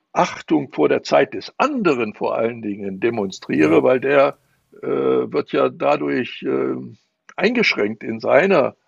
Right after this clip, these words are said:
Speaker 1: Möglichkeit, äh, das zu nutzen. Dies alles zusammen, dann,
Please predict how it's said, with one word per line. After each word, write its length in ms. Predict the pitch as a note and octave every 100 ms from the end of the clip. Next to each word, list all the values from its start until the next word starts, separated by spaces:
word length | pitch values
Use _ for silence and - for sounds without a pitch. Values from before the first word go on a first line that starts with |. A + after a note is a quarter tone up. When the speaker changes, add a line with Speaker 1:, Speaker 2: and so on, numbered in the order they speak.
| _
Speaker 1:
Möglichkeit, 720 | - C3 - A#2+ - A#2 A2+ - -
äh, 200 | - C3 -
das 200 | G2 -
zu 180 | - G2+
nutzen. 360 | A2+ - - - - - -
Dies 300 | G3+ B3 -
alles 460 | C#3 F3+ F3+ -
zusammen, 580 | - C3 D3 G3 F3 B2+
dann, 420 | B2+ - B2 -